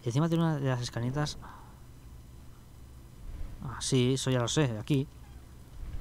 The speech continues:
¿Pero qué? ¿Qué me quieres decir con eso? Si es que parece que tiene que girar, pero no me gira. Hay que meterle algo. ¿Qué le meto esto? Ah, pues sí. Qué tontería más grande.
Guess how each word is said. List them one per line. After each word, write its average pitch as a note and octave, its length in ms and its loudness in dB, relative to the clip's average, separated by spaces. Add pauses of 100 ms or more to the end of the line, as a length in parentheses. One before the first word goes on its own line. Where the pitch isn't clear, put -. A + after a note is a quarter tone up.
¿Pero A#2 200 2
qué? B2+ 180 2 (100)
¿Qué C#3 60 0
me C3+ 60 6
quieres B2 120 4
decir A#2+ 140 4
con G#2+ 100 0
eso? G2+ 180 -4 (2000)
Si - 120 -6
es - 80 -2
que C3+ 80 2
parece C#3+ 160 6
que C#3+ 80 4
tiene A#2 180 0
que G#2 60 -6
girar, C3 260 2
pero A2 180 0
no B2 80 4
me C3 120 4
gira. D3+ 300 0 (1400)
Hay C3+ 80 2
que E3 100 10
meterle A#2+ 280 8
algo. A2+ 280 4 (1000)
¿Qué C#3+ 80 2
le C3 40 2
meto A#2 140 2
esto? D#3+ 260 6 (580)
Ah, D3+ 80 8
pues B2 160 4
sí. D3+ 100 4 (340)
Qué - 80 -10
tontería B2 420 4
más A#2+ 120 4
grande. A#2 300 0